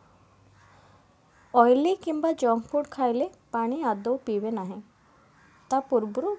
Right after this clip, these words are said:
ଅଧଘଣ୍ଟା ପୂର୍ବରୁ ଆପଣ ପାଣି ପିଇଦେବେ କିମ୍ବା ତାର ଘଣ୍ଟେ ଦେଢ଼ ଘଣ୍ଟା ଛାଡ଼ିକି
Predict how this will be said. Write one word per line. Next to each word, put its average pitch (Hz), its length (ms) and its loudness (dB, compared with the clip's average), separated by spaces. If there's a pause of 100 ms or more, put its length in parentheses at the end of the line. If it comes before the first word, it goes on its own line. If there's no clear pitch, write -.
(120)
ଅଧଘଣ୍ଟା 262 420 0
ପୂର୍ବରୁ 247 420 -2
ଆପଣ 254 260 -2
ପାଣି 226 280 0
ପିଇଦେବେ 226 440 -4 (880)
କିମ୍ବା 254 280 0 (260)
ତାର 262 220 2 (340)
ଘଣ୍ଟେ 226 320 2
ଦେଢ଼ 226 240 4
ଘଣ୍ଟା 226 220 0
ଛାଡ଼ିକି 226 460 -2